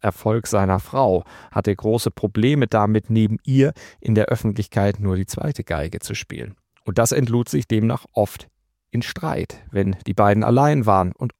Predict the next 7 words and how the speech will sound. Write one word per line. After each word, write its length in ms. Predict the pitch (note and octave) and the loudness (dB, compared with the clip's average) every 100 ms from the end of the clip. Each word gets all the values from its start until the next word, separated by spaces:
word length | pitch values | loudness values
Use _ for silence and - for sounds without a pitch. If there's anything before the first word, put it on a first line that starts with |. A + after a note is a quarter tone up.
| _ | _
offenbar 520 | F#3 G3+ D#3 G#2+ C3+ | -10 -6 -2 0 -2
konnte 340 | - A#2+ A2+ A2+ | -2 -6 -4 -6
Gerold 420 | A2+ A#2 A2+ A#2 | -4 -2 -2 -2
dabei 360 | G2 F#2+ G#2 A2+ - - _ | -2 0 0 -2 -6 -20 _
auch 220 | - A2+ | -10 -6
gewalttätig 680 | - A2 F2 - E2+ E2+ - | -2 0 0 -2 -8 -8 -12
werden. 240 | - - | -12 -14